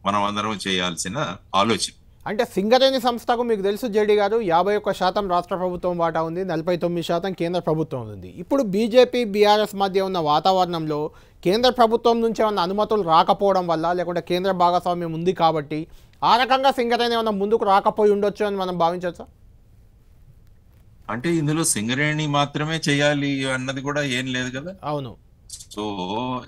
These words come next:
Speaker 1: యాక్చువల్ గా ఏంటంటే తెలంగాణ దగ్గర అనేక పనులు జరుగుతున్నాయి, డబుల్ బెడ్‌రూమ్ పనులు జరుగుతున్నాయి, లేకుంటే ఫ్లైఓవర్స్ పనులు జరుగుతున్నాయి, పెద్ద పెద్ద బిల్డింగ్ కన్‌స్ట్రక్షన్స్ జరుగుతున్నాయి. So వీటన్నిటినీ తీసుకుంటే even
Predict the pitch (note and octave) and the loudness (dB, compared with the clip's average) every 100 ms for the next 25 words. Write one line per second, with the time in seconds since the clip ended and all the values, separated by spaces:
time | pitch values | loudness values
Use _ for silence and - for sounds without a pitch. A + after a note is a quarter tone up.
0 | - _ - F2+ F#2+ - A#2+ B2 B2 A#2 | -18 _ -12 -8 -8 -8 -10 -8 -8 -6
1 | B2 A#2+ D3+ C#3+ G2+ G#2+ A#2 B2 B2+ A#2 | -4 -4 -6 -6 -4 -2 0 0 0 -2
2 | A2+ C3+ B2 G#2 C3 C3 B2 B2 C3 A#2 | -2 0 0 0 0 0 0 0 0 -2
3 | G#2+ F#2 F2 E2 F#2+ A2+ A2+ G#2 G#2+ G2 | -4 -6 -8 -4 -2 0 0 -2 -2 -2
4 | G2 F#2+ E2+ E2+ - E2 F2 D#2+ E2+ F#2 | 0 0 -2 -4 -8 -8 -6 -4 -6 -6
5 | F#2+ - F2 A2 B2 A#2 - - G2 F#2 | -6 -2 0 4 4 4 0 -2 -4 -4
6 | F2 F2 - F2+ - F#2+ F#2+ F#2 F2 F#2+ | -6 -8 -6 -6 -4 -6 -4 -4 -2 0
7 | A#2 A#2+ A2 F#2+ G2 - F#2+ F2 F2 F2+ | 0 0 -4 -4 -6 -8 -8 -6 -6 -8
8 | E2+ F2 F2 - - - - - - C3 | -6 -6 -6 -12 -20 -20 -20 -12 -4 0
9 | A2+ A#2 A#2+ C#3 D#3 E3 E3 D3+ C#3+ D3 | 0 2 2 0 -2 -2 -2 0 -2 -2
10 | C#3+ C#3+ B2+ C3+ A2 C#3+ D3+ | -2 -2 -2 -2 -2 0 0